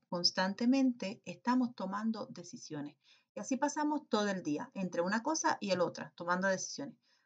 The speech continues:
Lo cierto es que las decisiones son una parte fundamental de nuestro día a día y son una parte fundamental dentro de nuestros procesos.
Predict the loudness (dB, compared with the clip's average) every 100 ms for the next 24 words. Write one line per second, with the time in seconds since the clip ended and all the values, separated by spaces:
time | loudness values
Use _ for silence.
0 | -6 4 8 8 8 4 4 2 -6 _
1 | _ _ _ -2 2 2 2 0 2 2
2 | 2 0 -4 -4 -2 0 0 0 -2 -4
3 | -4 -4 -4 -2 2 2 0 -6 -8 -8
4 | -8 -6 -2 -2 -2 -8 -8 -2 2 4
5 | 4 4 0 -6 -6 0 0 2 2 2
6 | 2 2 4 2 2 2 0 -2 -2 0
7 | 0 2 2 2 -2 -4 -8 -6 -4 -2
8 | -2 -6